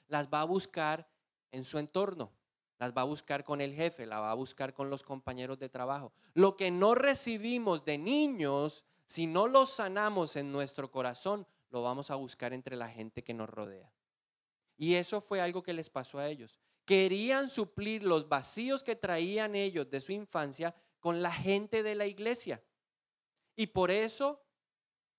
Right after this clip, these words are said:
hicieron el, el, la, en complicidad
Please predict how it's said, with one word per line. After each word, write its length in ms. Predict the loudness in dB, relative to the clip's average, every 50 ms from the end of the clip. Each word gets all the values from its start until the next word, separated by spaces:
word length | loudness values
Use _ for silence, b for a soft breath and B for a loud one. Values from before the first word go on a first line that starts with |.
| _ _ _ _ _ _
hicieron 560 | -18 -14 -14 -6 -2 0 0 2 0 0 -2
el, 180 | -2 -4 -4 -6 _ _ _ _ _ _ _ _ _ _ _ _ _ _ _ _ _
el, 320 | -10 -8 -8 -8 -10 -12 _ _ _ _ _ _ _ _ _ _ _ _ _ _ _ _ _ _ _ _ _ _ _ _ _ _ _ _ _ _ _ _ _
la, 180 | -2 0 2 2
en 240 | 2 0 -4 -4 -2
complicidad 760 | -2 -4 -2 -2 -6 -6 -6 -6 -6 -4 -2 -2 -2 -4